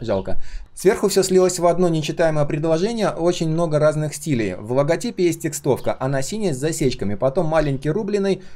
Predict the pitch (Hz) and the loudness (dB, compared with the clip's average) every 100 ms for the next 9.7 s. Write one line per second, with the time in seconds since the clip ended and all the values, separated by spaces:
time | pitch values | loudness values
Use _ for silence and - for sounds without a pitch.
0 | - - 175 196 175 156 165 180 170 143 | -10 -6 0 0 0 -2 0 2 2 0
1 | 143 147 - 143 147 165 - 135 143 131 | 0 -2 0 0 2 -2 -2 -4 -2 -2
2 | 139 185 175 139 131 135 - 147 139 123 | -2 -2 -4 0 0 0 0 2 2 0
3 | 127 156 170 156 147 135 131 127 127 127 | -2 0 0 -2 -6 -4 -2 -2 2 2
4 | - 110 104 101 110 107 104 104 - 135 | 2 -2 -2 -4 -6 -4 -4 -4 0 0
5 | - 147 139 135 120 113 113 113 123 123 | 0 -4 2 2 2 0 -4 -4 0 -2
6 | - 190 180 - 127 139 135 156 151 139 | 0 0 0 -2 -4 -2 -4 -4 -2 -2
7 | - 143 123 123 131 123 127 - 135 135 | -2 -4 -2 0 0 2 0 0 -2 2
8 | 180 147 135 123 117 120 117 135 127 127 | 0 0 -6 -4 -2 0 0 0 -4 -6
9 | 135 160 175 143 127 120 | -4 0 0 0 -4 -6